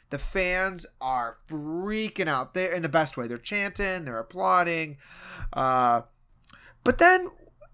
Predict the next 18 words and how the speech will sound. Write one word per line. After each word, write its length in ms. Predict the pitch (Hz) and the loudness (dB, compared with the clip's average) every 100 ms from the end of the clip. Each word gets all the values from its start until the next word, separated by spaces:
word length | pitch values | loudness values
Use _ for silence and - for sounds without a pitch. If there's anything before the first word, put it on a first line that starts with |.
| _ - | _ -2
again, 400 | 226 - 285 370 | -2 2 6 6
another 280 | 269 254 330 | 6 4 6
weird 300 | 214 262 269 | 4 4 4
beat. 300 | 311 302 - | 6 6 6
After 280 | 160 208 - | 4 2 4
that, 400 | 262 214 202 - _ _ _ _ _ _ - | 6 6 6 2 _ _ _ _ _ _ -2
we 160 | 185 190 | 0 6
go 200 | 208 254 | 8 8
back 240 | 262 262 | 8 6
to 100 | 247 | 4
Reggie 280 | 220 254 262 | 6 6 4
trying 160 | 247 247 | 2 2
to 40 | |
find 220 | - 247 | 4 6
out 60 | 220 | 6
who 100 | 233 | 4
the 60 | |
fuck 340 | 240 - 240 | 2 0 0